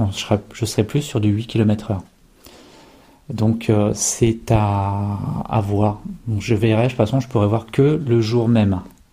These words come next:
que le jour des vingt-quatre heures. Voilà, en tout cas, j'espère que le podcast vous intéresse. Si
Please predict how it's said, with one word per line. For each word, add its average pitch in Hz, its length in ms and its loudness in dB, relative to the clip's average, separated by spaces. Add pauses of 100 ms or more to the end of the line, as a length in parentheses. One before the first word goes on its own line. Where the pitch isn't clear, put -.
(240)
que 123 100 -2
le 110 120 2
jour 110 180 0
des 107 60 2
vingt-quatre 101 400 -4
heures. - 80 -16 (1200)
Voilà, 143 540 4
en 127 140 4
tout 143 100 -2
cas, 156 140 4
j'espère 143 320 2
que 143 100 4
le 120 60 0
podcast 135 580 0
vous 117 260 2
intéresse. 117 520 2
Si 117 800 2